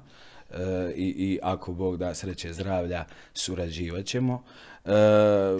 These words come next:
počelo je s Beatlesima, evo, nastavilo se sa Indeksima i, i, i u planu su još neki projekti. E, suradnja s njima je, pa mogu reći, e, pa ajmo, ajmo reći,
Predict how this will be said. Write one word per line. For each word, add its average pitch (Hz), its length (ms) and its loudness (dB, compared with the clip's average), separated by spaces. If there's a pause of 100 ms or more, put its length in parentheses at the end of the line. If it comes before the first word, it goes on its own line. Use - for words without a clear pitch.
(200)
počelo 110 380 2
je 95 80 2
s 87 80 -6
Beatlesima, 104 720 -2 (260)
evo, 87 440 -2
nastavilo 87 540 -6
se - 140 -12
sa - 160 -8
Indeksima 92 800 -2 (100)
i, 90 60 -6
i, 85 320 -6 (260)
i 82 240 -6 (340)
u 87 60 -10
planu 98 340 0
su - 140 -8
još 101 180 -4
neki 104 280 -4
projekti. 117 600 -2 (460)
E, - 40 -8 (1040)
suradnja 110 520 0
s - 120 -6
njima 110 300 0
je, 98 360 2 (500)
pa 101 140 -2
mogu 110 260 0
reći, 98 400 -2
e, 95 480 -2 (1400)
pa 123 120 4
ajmo, 123 220 6 (340)
ajmo 117 220 0
reći, 90 340 -6